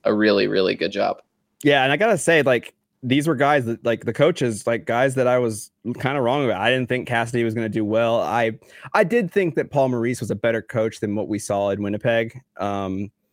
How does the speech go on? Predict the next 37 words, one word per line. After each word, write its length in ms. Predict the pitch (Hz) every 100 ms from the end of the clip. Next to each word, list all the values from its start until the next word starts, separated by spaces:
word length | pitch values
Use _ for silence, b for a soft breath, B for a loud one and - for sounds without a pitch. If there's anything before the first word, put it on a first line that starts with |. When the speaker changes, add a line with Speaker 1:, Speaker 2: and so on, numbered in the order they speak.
| _ _ _ _ -
Speaker 2:
but 160 | 131 131
I, 60 | 127
you 100 | 135
know, 240 | 104 101 - - B B -
I 120 | 113
didn't 240 | 123 131 123
think 240 | 131 - _
Pete 200 | 139 139
DeBoer 460 | 127 135 170 113 104
would 180 | 107
be 400 | 110 107 98 123 - _ 131
getting, 320 | 135 117 110
you 60 | 120
know, 100 | 104
take 240 | 117 131
the 60 | 117
Stars 360 | - 131 151 120
as 100 | -
far 180 | 107
as 40 | 104
he 40 |
is, 140 | 110 113
'cause 300 | 104 104 - _ -
I 120 | 101
still 260 | 120 - 135
think 260 | 123 110 -
Pete 140 | 104
DeBoer 220 | - 104
is 60 | 104
not 140 | 101 98
a 20 |
very 220 | 110 98
good 200 | 98 101
coach. 380 | - 107 92 -
But, 280 | 104 98 - B B B B -
you 80 |
know, 320 | 107 107 90